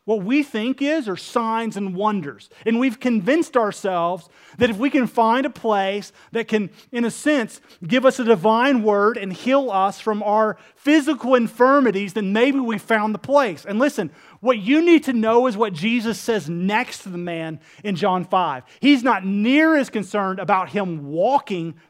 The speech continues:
physically as he is about him walking spiritually. He says, "Now go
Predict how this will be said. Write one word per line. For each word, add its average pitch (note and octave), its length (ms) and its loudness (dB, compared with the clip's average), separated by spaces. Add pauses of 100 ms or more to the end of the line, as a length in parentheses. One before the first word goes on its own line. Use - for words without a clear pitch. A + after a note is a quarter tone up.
(120)
physically G3+ 640 -4 (140)
as F#3 220 -8
he A3 220 -6
is E3+ 360 -6 (160)
about D#3+ 260 -6
him E3 180 -8
walking D#3 380 -6
spiritually. D3 600 -14 (180)
He G#3 180 -6
says, D#3 400 -8 (200)
"Now D3+ 180 -8
go C#3 640 -4